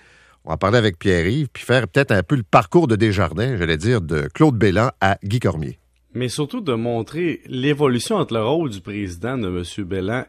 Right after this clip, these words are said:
Speaker 2: et celui de Monsieur Cormier. C'est-à-dire, on a parlé beaucoup du côté humaniste de Monsieur Bélan. C'est clairement un social-démocrate. C'est un homme qui était pour la justice sociale. C'est un gars qui avait l'idéalisme en avant.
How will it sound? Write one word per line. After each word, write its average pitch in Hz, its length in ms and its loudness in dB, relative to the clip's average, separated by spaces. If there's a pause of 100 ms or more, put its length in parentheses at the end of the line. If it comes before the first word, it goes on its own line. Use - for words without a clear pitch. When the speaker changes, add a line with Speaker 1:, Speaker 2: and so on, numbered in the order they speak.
Speaker 2:
et 123 80 -4
celui 127 300 -4
de 127 40 -6
Monsieur 95 260 -10
Cormier. 80 380 -10
C'est-à-dire, 113 340 -6 (920)
on 131 200 4
a 135 40 6
parlé 139 240 6
beaucoup 127 220 -2
du 107 80 -10
côté 117 340 -6
humaniste 110 480 0
de 104 60 -2
Monsieur 95 300 -2
Bélan. 101 280 -2
C'est 104 320 -10 (280)
clairement 135 480 4
un 117 120 2
social-démocrate. 104 1200 -2
C'est 107 180 -4
un 101 120 0
homme 110 160 -2
qui 95 80 -6
était 104 180 -6
pour 104 160 -6
la 98 100 -2
justice 87 400 -8
sociale. 104 520 -2
C'est - 120 -10
un 104 100 -2
gars 113 160 -4
qui - 100 -8
avait 101 260 -2
l'idéalisme 104 760 -2
en 95 140 -2
avant. 101 400 -2